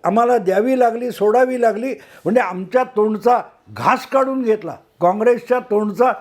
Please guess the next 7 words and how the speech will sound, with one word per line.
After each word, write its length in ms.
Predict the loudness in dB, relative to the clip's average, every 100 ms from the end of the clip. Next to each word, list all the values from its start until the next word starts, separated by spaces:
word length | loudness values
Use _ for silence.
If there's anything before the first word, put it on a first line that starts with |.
| -12 _ -14
घास 400 | -4 -2 -2 0
काढून 400 | 0 0 -2 0
घेतल्यासारखं 760 | 0 2 0 2 0 0 -2 -2 _ _ _ _ _ -6 0
झालेलं 380 | 2 4 2
आहे. 200 | 0 -2 -10 _ _ _ _ _ _ _ -20 -20 -10 0
नाना 260 | 2 4 2
पटोले, 680 | 2 2 2 2 0 -4